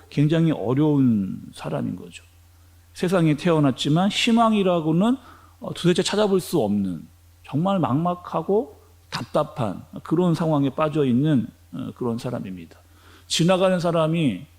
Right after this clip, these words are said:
동전 몇 개 주는 것으로 살아갈 수밖에 없는, 여기에 관심이 있고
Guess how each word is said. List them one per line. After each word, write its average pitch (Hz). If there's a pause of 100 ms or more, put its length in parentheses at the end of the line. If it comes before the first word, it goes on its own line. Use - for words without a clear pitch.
(220)
동전 170
몇 151
개 160
주는 147
것으로 127 (180)
살아갈 165
수밖에 123
없는, 85 (240)
여기에 160
관심이 131
있고 185